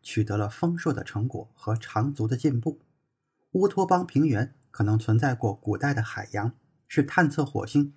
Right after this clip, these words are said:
潜在生命存在证据的绝佳地点。如今，毅力号和祝融号正在努力地探寻这个问题的答案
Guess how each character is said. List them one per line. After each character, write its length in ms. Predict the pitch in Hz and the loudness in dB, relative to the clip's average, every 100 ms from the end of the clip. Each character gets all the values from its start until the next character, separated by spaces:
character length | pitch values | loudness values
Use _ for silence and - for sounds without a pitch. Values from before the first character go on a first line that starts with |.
| - | -14
潜 280 | - 110 | 0 2
在 240 | 135 165 123 | 2 0 0
生 240 | - 170 175 | -2 0 2
命 180 | 123 | 0
存 220 | 110 110 113 | 0 0 0
在 160 | 151 | 0
证 260 | 143 165 120 | 0 -2 -2
据 140 | 117 | -2
的 120 | 113 | -4
绝 220 | - 110 123 | -6 -4 -4
佳 180 | 160 | -4
地 140 | 175 156 | -4 -6
点。 220 | - - _ _ _ _ _ | -6 -12 _ _ _ _ _
如 140 | - 143 | 0 2
今， 260 | 175 175 - _ _ _ - | 2 -4 -6 _ _ _ -4
毅 180 | 202 | 0
力 160 | 170 180 | 2 0
号 300 | - 113 - | 2 0 0
和 180 | - 110 | -2 -2
祝 280 | - 185 131 | 0 2 4
融 180 | 101 127 | 4 2
号 320 | 151 123 - _ | 0 -2 -6 _
正 160 | - 196 | -2 0
在 140 | 180 | 2
努 220 | 135 104 | 2 2
力 120 | 101 170 | 2 0
地 100 | 113 | -2
探 260 | - 147 | 0 0
寻 160 | 113 113 | 2 0
这 120 | 139 | 2
个 120 | 120 | 0
问 160 | 123 123 | 2 0
题 120 | 110 | 0
的 100 | 123 | -2
答 120 | 113 - | -2 -4
案 180 | 143 139 | -4 -4